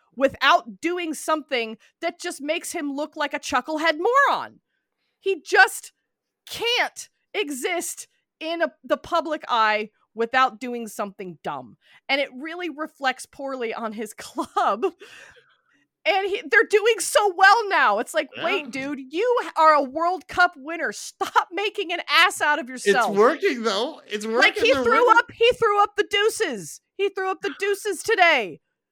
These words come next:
Speaker 2: Yep.
Speaker 1: The camera barely caught it, but I saw it. I saw it. They, they, they cut away quick, and I'm just like, "Dude, don't." And he, like,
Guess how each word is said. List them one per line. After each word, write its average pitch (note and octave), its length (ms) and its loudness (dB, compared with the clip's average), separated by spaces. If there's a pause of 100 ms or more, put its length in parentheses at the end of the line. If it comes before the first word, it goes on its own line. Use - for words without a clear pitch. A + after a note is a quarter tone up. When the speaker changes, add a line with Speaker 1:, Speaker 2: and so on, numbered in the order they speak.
(140)
Speaker 2:
Yep. C3 240 -10 (500)
Speaker 1:
The G4+ 80 -2
camera G4 400 2
barely C#4+ 400 0
caught F#4 360 4
it, - 220 -4
but G#3 140 -2
I G#3+ 40 -4
saw D4+ 440 2
it. B3 160 -6
I G#3+ 120 -2
saw C4+ 320 2
it. - 100 -8
They, A3 140 -6
they, A3 380 -6
they G#3 160 -8
cut A#3 280 -2
away C4+ 260 -2
quick, E4 340 0
and C4 120 -6
I'm B3+ 100 -4
just C4 200 -14
like, C4 240 -6
"Dude, E4+ 360 -2 (480)
don't." F#4 580 -4 (540)
And F#4 140 0
he, G4+ 160 -8 (240)
like, F4 240 0